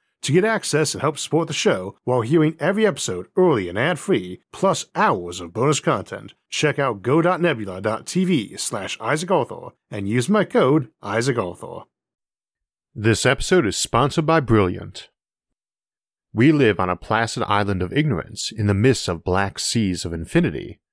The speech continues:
and perhaps it was not meant that we should voyage far. So today's topic is gods and monsters, space as Lovecraft envisioned it, our poll winning topic from back in September.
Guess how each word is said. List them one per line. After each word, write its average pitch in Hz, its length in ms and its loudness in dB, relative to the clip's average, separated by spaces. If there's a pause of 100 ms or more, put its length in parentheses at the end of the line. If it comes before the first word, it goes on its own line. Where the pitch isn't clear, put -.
(280)
and 110 240 0
perhaps - 800 -2
it 117 60 4
was 107 200 2
not 98 240 0
meant 95 340 -2
that 87 140 -2
we 85 80 0
should 82 240 -4
voyage 87 480 -2
far. 104 540 -4 (2250)
So 123 260 2
today's 139 340 2
topic 101 400 -2
is 82 200 -4
gods 135 420 0
and 131 100 -2
monsters, - 720 -4 (160)
space - 760 -6
as 98 260 0
Lovecraft 101 580 -2
envisioned 90 480 -2
it, - 220 -10 (400)
our 110 180 4
poll 160 300 4
winning 139 240 0
topic 98 460 -2
from 82 180 -6
back 87 260 0
in 82 120 -6
September. 113 640 -6